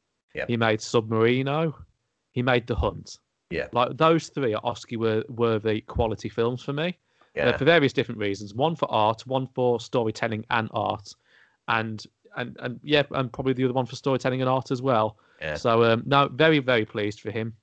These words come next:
Speaker 2: Um, obviously, he would have preferred to have won in happier circumstances
Speaker 1: Oh, God,
Speaker 2: without,
Speaker 1: yeah.
Speaker 2: without having lost a family member and everything, but, and that may have helped his case. But what also may have helped his case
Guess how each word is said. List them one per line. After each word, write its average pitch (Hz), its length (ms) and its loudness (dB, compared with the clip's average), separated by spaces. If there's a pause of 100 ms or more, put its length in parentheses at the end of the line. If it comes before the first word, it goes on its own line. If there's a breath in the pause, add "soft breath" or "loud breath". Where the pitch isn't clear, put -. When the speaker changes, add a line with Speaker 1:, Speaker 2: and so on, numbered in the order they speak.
(100)
Speaker 2:
Um, 117 260 -2
obviously, 123 600 -2 (640)
he 131 120 0
would 123 140 2
have 110 120 -2 (200)
preferred 117 320 4
to - 100 -4
have 110 120 0
won 110 300 2
in 110 120 -2
happier 120 400 0
circumstances 156 1040 -2 (380)
Speaker 1:
Oh, 95 120 -8
God, 95 160 0
Speaker 2:
without, 120 200 2
Speaker 1:
yeah. - 100 -18 (340)
Speaker 2:
without 127 260 0
having 120 240 -2
lost 117 280 -2
a 120 40 -14
family 123 280 -4
member 131 240 -2
and 143 100 0
everything, 151 440 -4
but, 131 160 0
and 127 100 -4
that 123 120 -4
may 123 140 0
have 117 100 0
helped 123 220 -4
his 117 100 -12
case. 139 320 -2
But 175 160 2
what 196 120 4
also 208 340 4
may 143 100 2
have 110 100 0
helped 113 220 -4
his 110 100 -12
case 104 460 -4